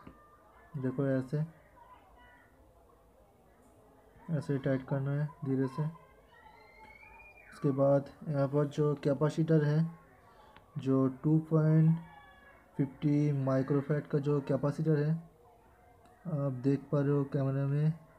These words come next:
देखो फ्रेंड, ये जो टू पॉइंट फिफ्टी माइक्रोफैराड का जो कैपेसिटर है,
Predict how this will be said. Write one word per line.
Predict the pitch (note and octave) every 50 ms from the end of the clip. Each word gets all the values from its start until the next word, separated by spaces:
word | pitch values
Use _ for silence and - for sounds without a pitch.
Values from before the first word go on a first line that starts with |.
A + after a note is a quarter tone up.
| - - - - - - - - - - - - - - - - - - - - - F#3 F3+ D3+ C3 C3+ C3+ C3+ C3+ C3+ B2 A#2+
देखो | C3+ C3+ C#3 C#3+
फ्रेंड, | C#3 - D3 C#3+ D3 C#3+ D3+ E3 E3 E3
ये | C#3+ C3+
जो | B2+ C#3 C#3 C#3 C#3
टू | C#3 - C#3+ C#3+
पॉइंट | C#3 - D#3 D3 D3 C#3+ D3 C#3
फिफ्टी | - C3 C3 - - C#3 C#3+ C#3+ C#3 C3+ - - - - - - _ - - -
माइक्रोफैराड | C3+ C3 C#3 C3 - D3+ D3 C#3+
का | - D#3
जो | C3+ C#3+
कैपेसिटर | C3+ - C#3+ C3 D3 C#3+ C#3+ C#3 C#3+ D3 C#3+
है, | C#3+ D3+